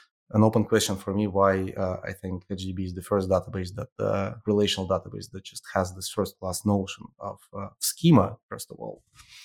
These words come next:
Uh, a schema that is editable and that is kinda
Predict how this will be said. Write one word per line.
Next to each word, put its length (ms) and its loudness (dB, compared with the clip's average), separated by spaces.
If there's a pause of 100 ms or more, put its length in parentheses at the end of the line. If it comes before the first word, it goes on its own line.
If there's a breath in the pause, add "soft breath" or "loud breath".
(360 loud breath)
Uh, 560 4
a 40 -6
schema 360 2
that 160 -2
is 240 -6
editable 760 -2
and 280 -8
that 180 -6
is 200 -8
kinda 760 -8